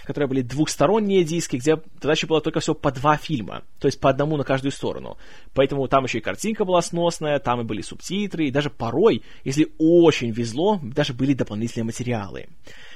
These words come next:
Это, конечно, было да. А, впоследствии, правда, где-то в году так две тысячи, в конце две тысячи четвертого начали появляться возможности и приобретать уже ли-, нормальные лицензионные D V D, правда, по тем временам по заоблачным ценам совершенно.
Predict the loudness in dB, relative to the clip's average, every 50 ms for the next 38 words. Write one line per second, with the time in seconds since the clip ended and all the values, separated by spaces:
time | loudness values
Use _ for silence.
0 | -14 -12 -4 -4 -2 -2 -2 -2 -4 -4 -4 -4 -4 -4 -4 -2 -2 -2 -2 -2
1 | -2 -4 -6 -12 -14 -14 -14 -16 -16 -14 -14 -14 -14 -8 0 4 4 6 8 8
2 | 8 8 6 4 2 -4 -14 -14 -14 -8 -4 -2 0 0 2 0 0 0 2 2
3 | 0 0 -2 -2 0 0 2 2 2 2 2 0 -2 -2 -2 -2 -2 -2 -4 -4
4 | -4 -6 -6 -6 -4 -4 -2 -2 -2 -2 0 0 2 2 2 0 -2 -8 -14 -14
5 | -14 -14 -14 -14 -14 -14 -12 0 4 4 4 4 2 2 6 6 6 6 6 2
6 | 0 0 0 0 -2 -2 -2 2 6 6 6 6 6 6 6 6 6 6 4 2
7 | 2 -2 0 0 2 4 4 4 4 4 2 0 0 2 4 4 4 4 4 2
8 | -2 -2 -2 0 2 4 4 6 4 4 4 4 4 4 4 6 6 6 6 6
9 | 4 0 0 2 2 2 0 0 2 2 4 4 4 4 4 4 2 2 0 0
10 | 0 2 4 4 4 4 4 2 2 2 0 0 -2 -2 -2 0 0 0 -2 -2
11 | -6 -10 -14 -14 -14 -6 2 4 4 6 6 4 2 4 2 0 2 4 4 4
12 | 6 6 4 4 4 2 2 2 2 2 2 2 2 2 2 2 4 6 6 4
13 | 4 2 0 -2 -2 -2 -4 -2 0 0 0 0 0 -2 -2 -2 -2 -2 -2 -2
14 | -4 -4 -4 -6 -10 -12